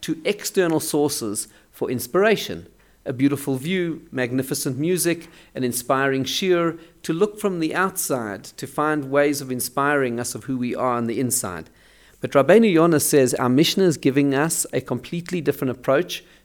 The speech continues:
to the concept of inspiration. Because our Mishnah says, "Im ein ani li, mi li." If I'm not for myself, who will be for me? Says Rabbeinu Yonah, the Mishnah means, if I do not inspire myself, who will inspire me?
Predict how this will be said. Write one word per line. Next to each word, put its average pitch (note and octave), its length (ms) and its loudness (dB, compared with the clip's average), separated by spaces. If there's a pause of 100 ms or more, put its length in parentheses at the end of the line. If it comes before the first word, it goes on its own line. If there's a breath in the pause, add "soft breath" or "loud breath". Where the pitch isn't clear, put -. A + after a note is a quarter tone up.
to C3 100 -8
the B2+ 80 -4
concept C#3 400 -2
of - 80 -6
inspiration. A2+ 760 -4 (440 soft breath)
Because C3 200 2
our C3 100 8
Mishnah E3 360 4
says, C3 520 2
"Im C3 200 -2
ein G#3 220 2
ani F3 280 2
li, B2+ 560 -2
mi C3 200 0
li." G#2 420 -6
If - 100 -8
I'm D3 120 2
not G3+ 180 2
for G3+ 100 0
myself, D3+ 580 0
who E3+ 120 -6
will E3+ 140 4
be C#3+ 140 -4
for C3 280 -2
me? G#2+ 320 -6 (240 soft breath)
Says F3 240 0
Rabbeinu D#3+ 320 4
Yonah, D3+ 200 2
the C3 80 -2
Mishnah D3 300 0
means, D3+ 340 0 (260 loud breath)
if D3 160 0
I D3 80 6
do C#3 180 0
not G3 260 0
inspire D#3+ 560 -2
myself, D3+ 800 -2 (120)
who A3+ 180 0
will A3 160 8
inspire F3+ 500 2
me? F#2 320 -8